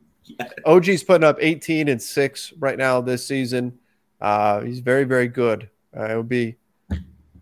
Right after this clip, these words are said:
Speaker 2: you could, uh, you could add a major piece there with, with him. He's been, been a good player.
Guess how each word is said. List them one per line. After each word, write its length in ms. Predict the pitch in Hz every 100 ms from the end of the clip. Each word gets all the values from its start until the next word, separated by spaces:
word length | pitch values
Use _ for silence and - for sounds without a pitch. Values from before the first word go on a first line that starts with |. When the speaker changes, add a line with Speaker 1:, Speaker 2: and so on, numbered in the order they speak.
| _ - - -
Speaker 2:
you 100 | 120
could, 300 | - 143 123
uh, 100 | 120
you 180 | 113 120
could 140 | 139
add 200 | 127 123
a 40 | 117
major 280 | 117 113 110
piece 260 | 120 110
there 160 | - 98
with, 180 | 107 113
with 180 | 110
him. 140 | 110 110
He's 220 | 123 123
been, 220 | 143 135
been 180 | 127 127
a 40 |
good 220 | 127 120 -
player. 300 | 117 98